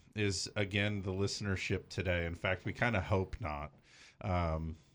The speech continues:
I mean, I know some of those loyal listeners have stuck around, but I'd, I'd like you to just,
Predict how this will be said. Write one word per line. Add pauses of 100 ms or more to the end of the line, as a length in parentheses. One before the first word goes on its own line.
(200)
I
mean,
I
know
some
of
those
loyal
listeners
have
stuck
around,
but (340)
I'd, (180)
I'd
like
you
to
just,